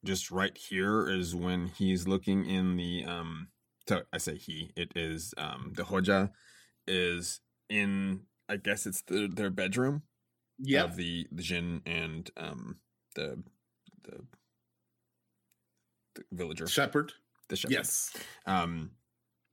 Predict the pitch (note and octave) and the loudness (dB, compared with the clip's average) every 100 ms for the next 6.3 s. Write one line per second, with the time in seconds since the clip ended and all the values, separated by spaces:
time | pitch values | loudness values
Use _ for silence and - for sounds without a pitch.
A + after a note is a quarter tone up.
0 | _ _ - - - - G2+ G#2 G#2 F#2+ | _ _ -4 -4 -4 -2 2 4 4 2
1 | F#2 A2+ - G#2+ G#2 F#2+ F2+ F#2 - - | 0 -6 0 2 4 2 0 -4 -8 -4
2 | F2+ E2+ E2+ F2+ F2+ F2+ - F2+ E2+ F2+ | -2 -2 -4 -6 -6 -6 -2 -2 -2 -4
3 | E2+ D2+ F2+ F2 E2 E2+ - _ _ _ | -4 -4 -4 -2 -2 -6 -14 _ _ _
4 | _ _ _ _ _ _ _ _ _ _ | _ _ _ _ _ _ _ _ _ _
5 | G2 G2 - F2+ F2 F2 E2 D2+ D2 C#2+ | -10 -8 -6 -4 -4 -6 -8 -12 -14 -14
6 | C#2 C2 - | -8 -6 -8